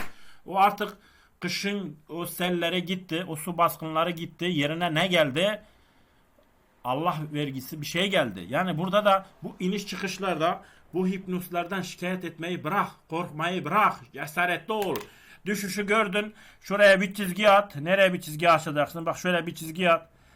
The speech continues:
Bir çizgi, hepsi bir çizgi ya. Bak bir çizgi, bu kadar. Düşüş bitti mi tamam işte. Bak görüyorsunuz. Çizgi bitti, yukarı gidiyor. Bu kadar. Baktın nerede satacaksın? Bir çizgilik bir işi var. Bir çizgi bak.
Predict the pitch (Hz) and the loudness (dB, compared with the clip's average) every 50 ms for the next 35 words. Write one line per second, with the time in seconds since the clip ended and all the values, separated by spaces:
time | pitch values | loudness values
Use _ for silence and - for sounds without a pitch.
0 | _ _ - 147 - - 175 165 165 175 196 240 240 - - 196 202 190 196 202 | _ _ -20 -12 -8 -6 -6 -2 2 4 6 6 4 2 -4 -6 -6 -6 -8 -8
1 | 185 180 175 202 175 151 147 151 127 135 185 208 208 - 180 160 151 160 147 151 | -10 -8 -2 0 2 2 2 2 0 0 -4 -8 -8 -8 -8 -6 -4 -4 -4 -4
2 | 196 - 190 180 156 120 - - - - - - - - - - - - - - | -4 -2 0 2 2 2 0 -2 -10 -20 -20 -20 -20 -20 -20 -20 -20 -20 -20 -20
3 | - - - _ _ _ _ _ - - - 143 156 151 214 196 185 - 214 196 | -20 -20 -20 _ _ _ _ _ -20 -12 -8 -6 -4 -4 -4 -6 -6 -6 -6 -6
4 | 190 - 196 202 202 202 190 185 185 190 185 156 127 - - 120 95 - - _ | -6 -6 -6 -6 0 4 4 4 6 4 2 0 -2 -6 -8 -10 -12 -12 -14 _
5 | - 165 160 - - - - _ _ _ _ _ _ - 143 160 185 226 226 208 | -10 -8 -8 -8 -8 -12 -20 _ _ _ _ _ _ -6 -4 -2 0 0 0 -2
6 | 185 - 190 165 147 123 - - - - _ _ _ _ - - 190 180 170 190 | -2 -2 -2 -2 -2 -2 -4 -6 -14 -20 _ _ _ _ -10 -8 -8 -6 -6 -4
7 | 190 180 185 185 185 - 220 208 190 156 175 180 185 185 180 151 123 107 98 90 | -4 -4 -4 -6 -6 -8 -6 -4 2 4 6 6 6 4 0 -4 -6 -6 -8 -10
8 | - _ _ - 185 202 220 190 147 117 92 - - _ _ - - _ _ _ | -14 _ _ -10 -6 -2 0 2 2 0 -2 -4 -12 _ _ -20 -20 _ _ _
9 | _ _ _ _ - - - - - - 175 214 233 - - 226 220 226 214 185 | _ _ _ _ -20 -20 -20 -20 -2 6 8 8 8 8 6 -2 -4 -2 -2 2
10 | 170 214 240 233 226 220 214 208 214 202 196 196 190 180 185 165 - 160 151 165 | 6 8 10 10 10 8 6 4 4 4 4 4 2 2 2 0 0 0 -4 -2
11 | 226 196 - 214 190 185 190 208 214 208 185 196 202 196 190 - 202 196 170 147 | -2 -4 -4 -6 -6 -4 -4 -4 -4 -4 -4 -2 -2 -2 -2 0 2 4 4 4
12 | 151 208 226 - - 175 139 123 127 123 151 147 - | 4 0 -4 -4 -6 -8 -8 -6 -6 -2 -2 -2 -4